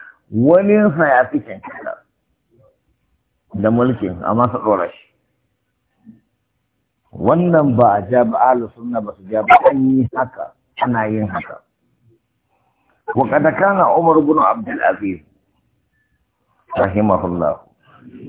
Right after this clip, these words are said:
yaktaru, shi a wurinsa da mutuwa ta zo masa bayan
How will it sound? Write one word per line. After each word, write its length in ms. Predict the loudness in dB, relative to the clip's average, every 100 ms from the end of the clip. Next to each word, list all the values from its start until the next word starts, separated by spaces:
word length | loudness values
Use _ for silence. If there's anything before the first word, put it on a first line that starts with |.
| -20 _ _
yaktaru, 920 | 2 2 0 -4 0 2 0 -2 -10 -18 -10
shi 240 | -6 -4 -2
a 140 | 0
wurinsa 540 | 2 2 0 -2 -2 -2
da 160 | 0
mutuwa 540 | 0 -2 -2 0 0 0 -2
ta 80 |
zo 240 | -4 -6 -6
masa 240 | -6 -6 -4
bayan 460 | 0 2 4 2